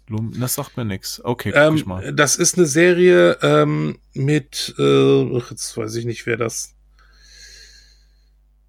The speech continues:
Speaker 2: Ähm, und da, die haben sie erstmal rausgeschmissen. Die Synchronisation entspricht nicht dem, den Qualitätsforderungen. Die haben halt
Speaker 1: Mhm.
Speaker 2: einen riesen Shitstorm bekommen,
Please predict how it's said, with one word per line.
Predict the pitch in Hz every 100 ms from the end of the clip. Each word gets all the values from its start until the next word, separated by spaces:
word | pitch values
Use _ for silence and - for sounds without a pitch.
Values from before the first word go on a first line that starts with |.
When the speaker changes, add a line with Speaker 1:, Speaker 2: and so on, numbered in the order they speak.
| _ _ _ _ _ -
Speaker 2:
Ähm, | 127 131 127 127
und | 135 131
da, | 151 185
die | 160 151 180
haben | 180 196
sie | 160 175 170 175 -
erstmal | 165 160 160 139
rausgeschmissen. | 120 165 202 - - 208 202 - 208 214 - - - - - - _ _ _ _ _ _ _ - - _ -
Die | 147 139 165 165
Synchronisation | 156 175 170 160 151 147 175 175
entspricht | 160 - 160 -
nicht | 180 -
dem, | 170 160 156 143
den | 151 147
Qualitätsforderungen. | - 151 131 147 - - 127 127 113 117 - - -
Die | 127
haben |
halt | 151
Speaker 1:
Mhm. | 156 151
Speaker 2:
einen | 135
riesen | 220 208 214 -
Shitstorm | - 214 - 170 147 135
bekommen, | 127 131 131 208